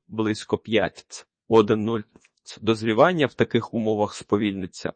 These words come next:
а для його прискорення тримайте томати на сонячному підвіконні. Підкладіть до зелених кілька червоних плодів. Помідори благовіст підходять для багатьох вегетаріанських і м'ясних страв. З них роблять салати, соки,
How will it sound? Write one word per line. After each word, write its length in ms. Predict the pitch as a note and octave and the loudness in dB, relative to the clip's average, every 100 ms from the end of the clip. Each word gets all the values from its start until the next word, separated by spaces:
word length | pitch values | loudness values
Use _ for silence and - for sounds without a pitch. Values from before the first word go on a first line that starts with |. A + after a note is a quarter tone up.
| - | -6
а 100 | G#2 | -2
для 140 | G#2 | 0
його 340 | G2+ C3+ D3+ | 2 2 0
прискорення 680 | D3+ A#2+ - - A#2 G#2 G2+ | -2 -4 -8 0 2 2 -2
тримайте 540 | G#2 G2 F#2+ B2+ D#3+ D#3+ | -6 -6 0 0 0 -2
томати 460 | - D#3 B2 - | -2 2 2 2
на 140 | G#2 G2+ | -2 -2
сонячному 680 | - A2 A#2+ A2 - G#2+ G#2+ | 0 0 0 -4 -6 -6 -4
підвіконні. 840 | - G2+ G#2 - G#2+ A2 G#2 G#2+ _ _ | -4 -2 -4 -2 -2 -2 -4 -8 _ _
Підкладіть 600 | - - - G#2+ G#2 A2+ - | -6 -4 0 0 2 -4 0
до 100 | A#2 | -2
зелених 500 | G#2+ G2+ C3 C#3+ B2+ | 0 2 2 0 -4
кілька 380 | - - - - | -4 -6 0 0
червоних 560 | - A2 G#2 B2+ C#3+ - | 0 -4 -2 -2 -4 -8
плодів. 560 | A2+ G#2 F#2+ F#2+ _ _ | -4 -4 -4 -10 _ _
Помідори 460 | E3+ F3 G#3 F#3+ | 0 2 2 4
благовіст 640 | A2+ A#2+ B2+ A2+ G#2+ - - | 2 4 4 2 -2 -8 -6
підходять 560 | G#2+ - B2+ D3 E3 | -6 -2 -2 0 -2
для 160 | B2 A2+ | 2 2
багатьох 540 | G#2 A2+ A2 C3+ B2+ | 4 2 2 0 -2
вегетаріанських 1000 | B2 A#2+ A2+ G#2 G#2 B2+ G3+ - - - _ | -2 -2 0 0 -2 -6 -8 -8 -10 -10 _
і 80 | A#2+ | -4
м'ясних 480 | A#2 A#2 - G#2+ - | -2 -2 -2 -6 -8
страв. 480 | - A#2+ G#2 - _ _ | -6 0 0 0 _ _
З 140 | - | -10
них 240 | B2+ E3 - | -4 -4 2
роблять 340 | B2 G#2+ G2 | 0 2 -6
салати, 480 | - G2+ B2+ F3 - | -2 -2 0 -4 -8
соки, 440 | - E3+ - E2+ | -6 -6 -6 -10